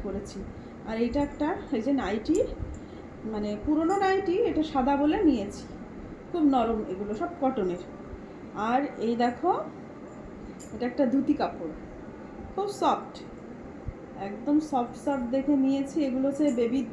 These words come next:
জন্য লাগবে, বলেছে বেবির জন্য সাদার মধ্যে সফট দেখে নেবে, তো তার জন্য এই যে নিয়েছি। তারপরে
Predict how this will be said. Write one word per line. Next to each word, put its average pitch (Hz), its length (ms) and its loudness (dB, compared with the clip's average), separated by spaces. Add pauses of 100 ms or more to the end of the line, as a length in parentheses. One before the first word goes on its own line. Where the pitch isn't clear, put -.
(140)
জন্য 269 220 4 (160)
লাগবে, 226 320 2 (160)
বলেছে 254 280 2 (360)
বেবির 233 300 2
জন্য 294 140 8 (120)
সাদার 269 400 4
মধ্যে 294 260 4 (160)
সফট 277 260 4 (120)
দেখে 196 300 0
নেবে, 175 200 -4 (380)
তো 208 60 -2 (120)
তার 208 140 2 (100)
জন্য 254 180 4 (100)
এই 262 100 4
যে 285 60 6 (100)
নিয়েছি। 294 360 4 (1040)
তারপরে 208 460 0